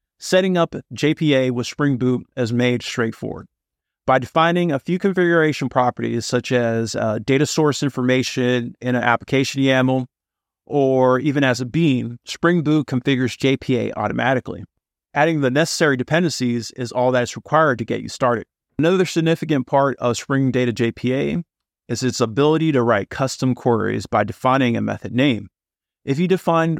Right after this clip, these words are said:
find by last name, Spring Data J P A will generate the S Q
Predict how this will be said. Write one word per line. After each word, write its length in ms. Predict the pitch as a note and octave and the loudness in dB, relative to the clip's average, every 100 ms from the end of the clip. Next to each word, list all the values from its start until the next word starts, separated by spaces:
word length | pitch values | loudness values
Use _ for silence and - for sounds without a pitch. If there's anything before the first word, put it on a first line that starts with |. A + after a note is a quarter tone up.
| - | -2
find 240 | C#3+ D3 D#3 | 0 0 2
by 140 | D#3 | 2
last 320 | D3+ D3 - | 4 0 0
name, 340 | B2 G#2 G#2+ A2 _ _ | -4 -4 -10 -14 _ _
Spring 320 | - - D3 | -10 -2 0
Data 200 | D3+ D3 | 2 2
J 200 | C#3 C3+ | 2 0
P 220 | B2+ B2 | 0 0
A 40 | A#2 | 0
will 120 | A2 | 0
generate 400 | G#2+ A#2+ A2+ A2+ | 0 2 2 0
the 60 | G2+ | -2
S 160 | - | -6
Q 160 | - F#3 | -2 -2